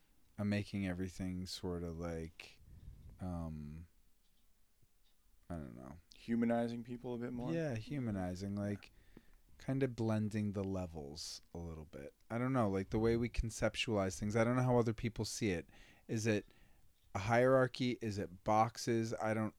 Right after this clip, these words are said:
Speaker 1: I, I don't know how other people, like, visualize it or, uh, what's signified when we think about the race thing. But it's so obvious that black people are disproportionately affected by gun violence in this country.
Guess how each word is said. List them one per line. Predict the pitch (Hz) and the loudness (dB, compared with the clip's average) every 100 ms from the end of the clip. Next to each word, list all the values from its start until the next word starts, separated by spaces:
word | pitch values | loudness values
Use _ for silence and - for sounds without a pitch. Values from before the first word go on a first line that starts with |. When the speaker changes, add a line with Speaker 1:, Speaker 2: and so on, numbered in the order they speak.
| - | -2
Speaker 1:
I, | 117 123 | 0 2
I | 135 | 4
don't | 139 | 4
know | 143 | 4
how | 139 123 | 6 6
other | 113 | 4
people, | 107 104 - 98 | 2 -4 0 0
like, | 98 92 | 2 -2
visualize | 87 104 101 95 90 85 85 87 | -2 0 0 -2 -2 -2 -4 -4
it | 90 | -4
or, | 85 92 - _ _ - | -2 -2 -4 _ _ -6
uh, | 101 95 | -2 0
what's | 95 104 - | -2 -4 -4
signified | - - 110 110 98 - 92 90 87 - - - - | -6 -2 0 0 -2 -2 0 0 -6 -16 -20 -20 -6
when | 113 107 | -2 -2
we | 98 | -2
think | - 107 104 | -4 -4 -4
about | 101 95 92 - _ _ - | -4 -2 -2 -4 _ _ -6
the | 95 | -4
race | 87 87 92 - - - | -2 -4 -4 -6 -10 -12
thing. | 58 55 87 - - - - - - - - | -14 -14 -16 -18 -20 -20 -20 -20 -20 -18 -6
But | 107 110 104 101 - - _ _ - - | 2 6 8 6 2 -20 _ _ -16 0
it's | 123 - | 2 4
so | - 139 139 - | 8 10 10 8
obvious | 113 113 113 104 - - | 6 6 6 4 2 -4
that | 92 | -4
black | - 95 95 | 2 2 2
people | - 107 - 98 | -2 -4 0 0
are | 95 | 0
disproportionately | 87 98 - - - 101 95 - 92 76 90 | -2 -4 -4 -10 -6 -4 -2 -4 -4 -4 -4
affected | 87 - 90 - 95 85 | -4 -4 -6 -4 -6 -4
by | 85 85 82 82 - | -2 -2 -2 -4 -8
gun | - 85 78 | -6 -4 -4
violence | 65 64 65 82 | -6 -8 -10 -12
in | 80 69 | -12 -10
this | - | -10
country. | - 73 - - - | -8 -10 -10 -12 -14